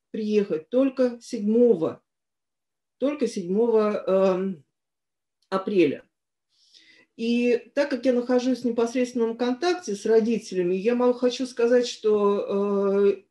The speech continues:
я испытываю глубоко, глубокое уважение перед этими страдающими молодыми людьми, которых, э, зовут Татьяна, о, извините, Екатерина Дмитриева и, э, Сергей Шихов,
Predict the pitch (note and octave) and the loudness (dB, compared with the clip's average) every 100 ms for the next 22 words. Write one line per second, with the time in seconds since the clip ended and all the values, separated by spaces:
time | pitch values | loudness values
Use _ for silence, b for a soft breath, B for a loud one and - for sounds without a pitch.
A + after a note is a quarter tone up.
0 | _ - G3 A#3+ A#3+ D4+ - A#3 G#3 G#3+ | _ -10 -2 -2 -2 -8 -4 -2 0 -2
1 | A3 A#3 C4+ F#3+ G#3 A#3+ D4+ A#3+ G#3+ A#3 | -2 -4 -8 -4 -2 -2 -4 -4 -2 -2
2 | A3+ C4+ A3+ F3+ D3 G3+ G3+ G3 G#3+ - | -2 -2 -2 -4 -6 -4 -4 -4 -4 -4
3 | G3 F#3 F#3 b b b _ - A3+ A#3 | -4 -4 -8 b b b _ -2 0 4
4 | B3+ F#3 - F#3+ F#3+ G3+ G#3+ A3+ A#3 F#3+ | 4 4 0 -4 -2 0 0 0 0 0
5 | F#3+ G3+ A#3+ F4 F4+ G3+ G#3 G3+ F#3+ - | 0 -2 -2 -4 -4 -6 -2 -2 -4 -12
6 | - - F#3+ F#3+ F#3 A3 A#3 G3+ - G#3 | -12 -6 -2 -2 0 -2 0 -2 -2 -8
7 | G3+ A3+ G#3 F3+ D#3 - G#3 G3 G3+ A3 | -6 -2 0 0 -2 0 2 2 0 0
8 | G3+ G3+ G3 A3+ G#3+ A#3+ A3 F#3+ E3 D#3 | -2 -2 -4 -2 -2 0 0 0 -4 -8
9 | F3+ G#3+ A3 G3 F3 F3 E3+ E3 - G3+ | -4 0 2 2 0 2 0 0 -2 -2
10 | G3 F#3 F3+ - F3+ F3 E3+ E3 - B | 0 0 0 -8 -8 -4 -4 -4 -8 B
11 | B B B - A3 G#3 G#3+ G3+ - D4+ | B B B -2 0 2 0 0 0 -2
12 | - E3 - | -4 -12 -14